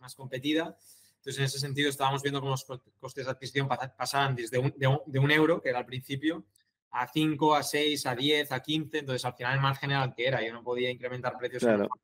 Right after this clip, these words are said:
Speaker 1: calidad. Y al final digo, "Hosti-, llegará un momento que, que, que entrará en break-even de margen. Entonces, no, no habrá negocio", ¿no?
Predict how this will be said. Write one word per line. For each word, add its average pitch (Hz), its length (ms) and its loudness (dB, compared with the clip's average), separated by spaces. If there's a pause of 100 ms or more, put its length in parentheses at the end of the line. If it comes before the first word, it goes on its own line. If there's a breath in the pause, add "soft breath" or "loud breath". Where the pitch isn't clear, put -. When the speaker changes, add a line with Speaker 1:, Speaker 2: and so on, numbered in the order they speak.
(140)
Speaker 1:
calidad. 135 460 4 (440 soft breath)
Y 127 60 -4
al 127 60 4
final 127 180 4
digo, 123 160 4
"Hosti-, - 180 -10
llegará 123 260 2
un 127 80 2
momento 135 400 4
que, 131 240 2 (260)
que, 131 160 -4 (180)
que 131 60 -6
entrará 123 260 0
en 135 120 4
break-even 143 420 2
de 127 80 0
margen. 139 380 -2
Entonces, 120 240 -6
no, 123 160 -2
no 127 80 0
habrá 127 180 2
negocio", 131 460 -4
¿no? 131 160 -20